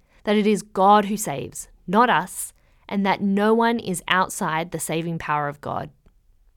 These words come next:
Our people need to be shown and reminded of this truth. We need to instill in our people the mentality that God uses ordinary people to be his instruments in this world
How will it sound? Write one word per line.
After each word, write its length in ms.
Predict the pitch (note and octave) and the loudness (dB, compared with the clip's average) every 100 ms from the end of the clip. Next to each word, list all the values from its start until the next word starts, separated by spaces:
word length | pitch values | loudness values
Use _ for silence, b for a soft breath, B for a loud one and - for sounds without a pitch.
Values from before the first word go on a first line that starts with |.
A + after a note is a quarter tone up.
| _ _ b b b b - | _ _ b b b b -6
Our 120 | F#3 | -4
people 360 | F3+ A3 G#3+ A3+ | -2 -2 0 0
need 160 | G3 | 0
to 80 | F#3 | -2
be 80 | F#3 | -8
shown 540 | - - F#3 G#3 G#3+ | -6 0 2 4 4
and 220 | G#3+ F3+ | 2 -2
reminded 560 | F3 F3 F3 F3+ E3 D3+ - | -2 -2 0 -2 -4 -6 -8
of 180 | D3+ | -8
this 240 | D3 F3+ - | -6 -8 -8
truth. 420 | - - - - _ _ _ b b b b b | -12 -14 -16 -20 _ _ _ b b b b b
We 120 | A3+ | 4
need 160 | A#3+ A#3+ | 4 4
to 100 | B3 | 0
instill 500 | G#3+ G#3 - A3+ A#3 | 0 0 -2 2 4
in 160 | A3 A3 | 4 0
our 120 | G#3 | -2
people 360 | F#3+ D#3 D3+ | -4 -8 -8
the 100 | D#3+ | -4
mentality 640 | G3 G3 F#3+ - G3+ G#3+ G#3+ | -2 -2 -4 0 2 2 -2
that 200 | F#3 - | -4 -4
God 300 | G3+ G#3+ A3 | 2 2 2
uses 340 | A3+ F#3 F3+ - _ | -2 -4 -8 -10 _
ordinary 520 | A3 B3 C4 A3+ G3 | 4 4 4 2 0
people 500 | F#3 F3 D3+ D#3+ G3+ - - | 0 -4 -6 -8 -8 -12 -12
to 80 | |
be 100 | F3 | -8
his 380 | F3 - B3+ A3+ | -8 -4 -4 -2
instruments 480 | - G#3 G3 F3+ - | -2 -2 -2 -6 -6
in 80 | F3 | -8
this 200 | E3+ - | -8 -6
world 360 | D3+ D3 - | -6 -6 -10